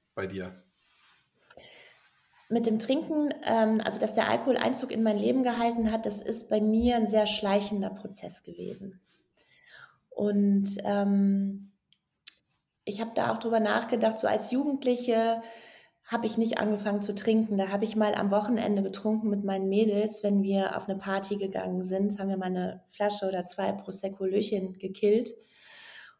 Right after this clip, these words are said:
Speaker 2: und sind dann losgezogen. Und dann gab es eine Zeit, wo ich überhaupt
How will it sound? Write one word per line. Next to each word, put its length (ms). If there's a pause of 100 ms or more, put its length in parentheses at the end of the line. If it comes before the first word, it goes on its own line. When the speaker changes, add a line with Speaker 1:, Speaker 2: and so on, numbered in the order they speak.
Speaker 2:
und 220
sind 180
dann 140
losgezogen. 920 (600)
Und 180
dann 180
gab 180
es 120
eine 100
Zeit, 420
wo 60
ich 260 (400)
überhaupt 540